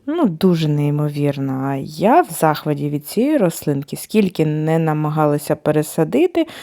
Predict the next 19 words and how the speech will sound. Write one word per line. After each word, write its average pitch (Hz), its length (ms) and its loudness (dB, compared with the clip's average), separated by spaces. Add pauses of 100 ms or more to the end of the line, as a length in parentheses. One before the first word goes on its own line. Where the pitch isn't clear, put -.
(240)
думала, 247 420 4
що 240 160 2
втратила 208 540 2
її, 185 320 2
але 202 380 2
ж - 220 -4
ні, 143 260 -2
вона 147 720 0
в 175 60 -2
мене 160 560 0
й 156 40 -4
досі 185 520 0
квітне. 135 840 -6 (800)
Подивіться, 151 600 0
ще - 240 0
як 240 320 4
гарно 180 640 2
переливається 180 760 4
листочок. 147 880 -2